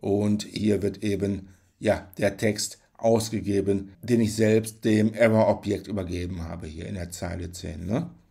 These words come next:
Okay, ja. Und jetzt kommt der große Augenblick. Ich führe das Ganze mal im Terminal aus.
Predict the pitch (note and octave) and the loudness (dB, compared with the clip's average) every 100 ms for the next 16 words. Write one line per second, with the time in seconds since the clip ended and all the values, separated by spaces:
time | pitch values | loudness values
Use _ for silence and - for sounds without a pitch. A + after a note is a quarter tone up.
0 | _ - _ _ _ - A#2+ - E3 G#2 | _ -20 _ _ _ -6 -4 2 4 4
1 | E2 - - C#3 - - _ _ _ - | 0 -12 -2 2 2 -2 _ _ _ 0
2 | C3 B2 B2 - - - C3 C3 B2+ A#2 | 4 6 4 -4 -6 2 2 4 6 6
3 | A2 G#2 F#2+ - - A#2+ A#2 A2 G#2+ A#2 | 6 2 -2 -10 0 4 4 6 8 8
4 | G2+ G#2 F3 A3 - - A2 - A2 G2+ | 6 4 4 2 0 -10 -10 -2 0 0
5 | - A2 G#2+ G#2+ G#2 G2+ G#2 - G#2 F#2+ | 0 0 0 0 -2 -2 -6 -2 -2 -2
6 | F#2 F#2 - B2+ D#3+ - - | -4 -6 0 2 2 0 -6